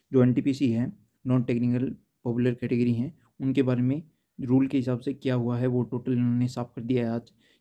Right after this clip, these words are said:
ये दसवीं और बारहवीं लेवल पे जो आपकी वैकेंसी थी, तो इन्होंने साफ साफ बताया है। ये देख सकते हैं यहाँ पे इनकी वैकेंसी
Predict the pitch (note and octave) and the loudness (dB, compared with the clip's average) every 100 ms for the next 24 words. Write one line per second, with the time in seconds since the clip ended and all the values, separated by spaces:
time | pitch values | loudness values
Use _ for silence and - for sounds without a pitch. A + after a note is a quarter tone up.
0 | - A#2+ A#2+ C3 C3 A#2 A#2+ B2 B2 A#2+ | -8 -4 -2 0 2 2 0 2 2 2
1 | A#2 B2+ A#2+ A#2+ A#2+ - B2 A#2 - F3+ | 0 -2 -2 -2 -4 -12 -12 -12 -10 -12
2 | - _ - B2+ B2 A#2 A#2+ A#2 A2+ - | -12 _ -10 -4 -2 -2 -4 -6 -8 -8
3 | _ - C3 C3 D3 D3 C3 C3 C3 B2 | _ -2 2 2 0 -2 -4 -4 -4 -4
4 | B2 B2+ A#2+ B2 B2+ A#2 A#2+ A#2 A#2 B2+ | -2 -2 0 -2 -2 -6 -4 -4 -4 -2
5 | A#2+ A#2+ A#2+ A#2 B2 A#2+ B2+ | -4 -2 -2 -2 -4 -4 -6